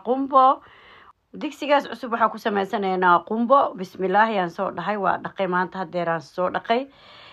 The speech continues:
Kadib waxaa meesha iigu diyaarsan qumbo oo la soo xoqay, oo, oo maxaa ku dhaha, qalayl ah. Sidoo kale sokor. Waxaa kaloo ii diyaarsan condensed milk. Halkaas caano fresh ah.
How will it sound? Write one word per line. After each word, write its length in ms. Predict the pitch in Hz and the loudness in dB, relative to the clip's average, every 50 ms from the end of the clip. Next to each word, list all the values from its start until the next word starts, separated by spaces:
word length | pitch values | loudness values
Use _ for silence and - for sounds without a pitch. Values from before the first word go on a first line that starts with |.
| - _ _ | -20 _ _
Kadib 300 | - 277 277 233 277 - 262 | -2 -2 -2 -2 0 0 2
waxaa 160 | 262 - 220 | 2 4 2
meesha 300 | 220 214 226 - 247 - | 2 0 -2 -2 -2 -2
iigu 220 | 202 220 202 233 233 | -2 -4 -4 -6 -6
diyaarsan 560 | 180 196 202 190 190 185 - - - 247 277 285 269 - - 285 269 - - | -2 2 2 2 2 0 0 0 0 2 2 0 -4 -8 -12 -16 -20 -8 -4
qumbo 560 | 196 190 185 196 180 185 233 247 - - - _ _ _ _ _ _ _ - | -4 -4 -2 -2 0 4 4 4 4 2 -4 _ _ _ _ _ _ _ 2
oo 340 | 196 190 185 175 175 175 180 | 4 4 4 4 4 2 0
la 80 | 180 | -2
soo 280 | 180 - - 202 208 208 202 | -4 -4 -4 -2 -2 -2 -2
xoqay, 480 | - 180 - - 202 208 240 285 - | -4 -4 -4 -2 -4 -4 -4 -6 -8
oo, 160 | - - - 175 165 - - | -10 -12 -12 -12 -12 -10 -4
oo 220 | - 185 175 175 170 | -2 0 0 0 0
maxaa 200 | 175 - 190 196 | -2 -2 -2 -2
ku 40 | 196 175 | -2 -2
dhaha, 100 | 175 - | -4 -2
qalayl 380 | - 180 175 175 175 165 - - | -2 -2 -2 -2 -4 -4 -2 0
ah. 240 | - 240 269 277 - _ _ - - - _ _ | 0 0 0 -2 -10 _ _ -20 -20 -20 _ _
Sidoo 300 | - - 226 226 247 240 240 | -16 -4 0 2 2 2 2
kale 180 | - 214 202 | -2 -4 -4
sokor. 460 | 196 - - 190 - - 247 247 262 277 269 - _ _ _ _ _ _ _ _ _ _ _ _ - | -4 -4 -8 -8 -2 0 0 2 0 0 -6 -14 _ _ _ _ _ _ _ _ _ _ _ _ -4
Waxaa 200 | 214 233 262 254 | 0 2 2 2
kaloo 240 | 262 247 220 - - | 2 2 0 0 0
ii 160 | 226 233 190 | -2 -4 -4
diyaarsan 360 | 196 208 208 196 - 208 180 | -2 -2 -2 -2 -4 -6 -6
condensed 520 | 190 202 196 185 202 202 196 190 - 185 | -4 -2 -2 0 0 -2 -2 -4 -6 -6
milk. 480 | 196 196 196 220 233 269 262 254 - - _ _ _ _ _ _ _ _ _ _ _ _ _ - - | -4 -4 -2 -2 -2 -4 -6 -8 -14 -20 _ _ _ _ _ _ _ _ _ _ _ _ _ -20 -6
Halkaas 320 | - - 226 240 - 247 - | -4 -2 -2 -2 -2 -4 -2
caano 340 | - - 185 196 202 220 | 0 2 4 4 4 2
fresh 460 | 226 - - 208 214 226 269 - - - | -2 -4 -2 0 0 0 0 -2 -4 -2
ah. 320 | - 240 247 247 240 | 0 0 0 -2 -6